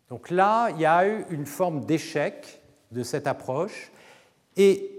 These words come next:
c'était pas du tout évident de le voir. D'abord, euh, encore une fois, toute la communauté a travaillé, de vision a travaillé là-dessus pendant trente ans,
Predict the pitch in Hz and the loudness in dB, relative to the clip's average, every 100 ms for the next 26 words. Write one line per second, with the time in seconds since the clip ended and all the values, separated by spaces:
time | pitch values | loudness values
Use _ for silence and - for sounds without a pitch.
0 | - - - - 208 226 254 185 226 220 | -20 -20 -12 -6 -4 0 2 0 -2 0
1 | 202 151 160 165 131 120 107 110 170 175 | -2 0 -2 -2 -2 -4 0 0 0 -2
2 | 127 117 123 95 98 90 87 87 92 113 | -4 -2 -4 -4 -8 -14 -14 -16 -14 -10
3 | 113 113 - 107 - 269 262 165 - 120 | -10 -10 -12 -14 -6 -4 -2 -4 -4 -6
4 | 117 110 127 117 - - - 101 104 104 | -6 -8 -10 -12 -12 -12 -10 -8 -8 -8
5 | 110 107 95 95 107 107 113 113 113 110 | -8 -10 -12 -12 -12 -10 -10 -12 -12 -14
6 | - 107 104 101 107 - - - 120 131 | -10 -8 -6 -8 -10 -12 -20 -10 -4 -4
7 | 131 - 135 131 131 110 98 95 - 120 | -4 -10 -6 -6 -8 -12 -10 -12 -10 -12
8 | - 127 120 117 117 | -10 -8 -6 -8 -10